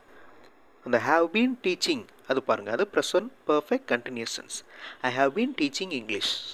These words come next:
Okay, இப்ப நான் வந்து teach பண்ணிக்கிட்டு போர்டுல எழுதிக்கிட்டு இருக்கேன், அப்ப நீங்க வர்றீங்க, என்னை பார்க்குறீங்க, அப்ப நான் என்ன சொல்லுவேன்? I am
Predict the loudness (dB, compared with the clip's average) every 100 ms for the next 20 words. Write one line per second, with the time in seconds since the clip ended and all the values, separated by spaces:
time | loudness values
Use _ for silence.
0 | -16 -20 -20 -20 -20 -20 -20 -20 -20 -16
1 | -10 -4 -6 -6 -20 -20 -20 -20 -20 -20
2 | -20 -20 -20 -4 0 2 2 2 0 0
3 | -6 -20 -10 -2 -2 -2 -4 -4 -4 4
4 | 6 8 6 6 2 -2 -8 -12 -14 -20
5 | -20 _ _ _ -20 -20 -20 -8 -6 -2
6 | -2 0 2 2 2 -2 -6 -14 -20 -14
7 | -4 -2 4 4 4 2 0 -4 -10 -20
8 | -20 -20 -20 -20 -20 -20 -2 0 0 0
9 | -2 -2 0 0 0 -2 2 2 2